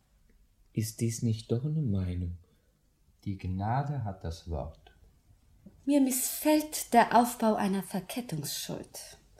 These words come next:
Speaker 3: Wenn wir diese Verknüpfungsmethode bei jedem Ankömmling anwenden, muss die Hölle anbauen.
Speaker 2: Die bauen ja auch schon an, aber nicht deswegen. Was ist das?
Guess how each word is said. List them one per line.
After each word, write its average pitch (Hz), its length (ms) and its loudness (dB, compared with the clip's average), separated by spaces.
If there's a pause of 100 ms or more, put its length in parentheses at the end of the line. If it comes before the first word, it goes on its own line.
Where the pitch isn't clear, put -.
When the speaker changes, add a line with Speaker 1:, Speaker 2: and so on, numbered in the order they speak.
(380)
Speaker 3:
Wenn 202 140 2
wir 202 60 6
diese 208 220 0
Verknüpfungsmethode 214 920 4
bei 185 100 4
jedem 214 300 4
Ankömmling 214 500 4
anwenden, 196 380 4
muss 196 180 4
die 202 100 4
Hölle 202 200 6
anbauen. 160 500 2
Speaker 2:
Die 92 100 4
bauen 92 400 10
ja 120 180 12
auch 80 100 4
schon 78 280 2
an, 71 320 -2 (160)
aber 87 180 0
nicht 85 220 2
deswegen. 95 520 0 (2500)
Was 135 180 8
ist 170 200 6
das? 143 420 6